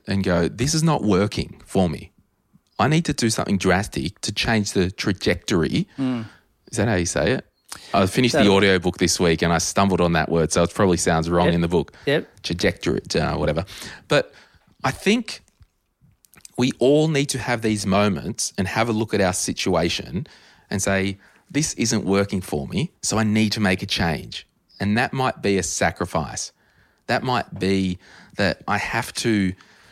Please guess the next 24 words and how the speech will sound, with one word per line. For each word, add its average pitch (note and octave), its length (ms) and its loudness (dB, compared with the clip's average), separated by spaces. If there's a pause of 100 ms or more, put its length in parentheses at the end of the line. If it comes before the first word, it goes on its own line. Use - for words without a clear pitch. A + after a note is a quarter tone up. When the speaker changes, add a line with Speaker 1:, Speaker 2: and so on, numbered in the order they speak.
(920)
Speaker 1:
cut - 260 -4
down G#2 240 2
some G2+ 180 -2
subscriptions. - 920 -2
I F#2 60 -2
have - 300 -4
to G#2+ 120 -4
trim G2 460 -2
some F2 380 -2 (160)
fat - 420 -2
out E2+ 140 0
of E2+ 100 -6
my E2 120 -2
budget. D2+ 480 -4 (220)
Speaker 2:
Mm. A#2+ 280 -4 (240)
Speaker 1:
So, A#2 300 0 (380)
but C#3+ 140 2
if C#3+ 120 -4
you're F3+ 160 2
eighteen, B2+ 720 0 (220)
you B2 120 -6
don't D3 280 0
have A2+ 400 -4
these, G2+ 560 -2